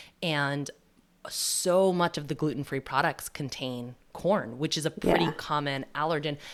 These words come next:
Speaker 1: particularly if somebody has a, a sensitivity to gluten, they're, they're far more likely to also be, um,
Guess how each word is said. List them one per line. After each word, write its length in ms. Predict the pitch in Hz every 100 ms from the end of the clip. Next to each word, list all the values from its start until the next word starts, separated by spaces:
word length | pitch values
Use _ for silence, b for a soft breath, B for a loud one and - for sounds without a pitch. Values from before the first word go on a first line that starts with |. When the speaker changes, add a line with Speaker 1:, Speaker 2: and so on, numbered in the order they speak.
| B
Speaker 1:
particularly 500 | - 185 214 226 185
if 60 | 156
somebody 260 | - 160 151
has 540 | 143 139 143 135 - -
a, 140 | 151 -
a 40 | 143
sensitivity 560 | 156 143 - 139 139
to 140 | 127 135
gluten, 440 | - 147 147 139
they're, 180 | 131 131 -
they're 160 | 135
far 200 | - 147
more 160 | 139 135
likely 300 | 135 135 127
to 140 | 131 -
also 380 | 139 139 - 139
be, 400 | 131 127 131 - -
um, 460 | 143 127 127 120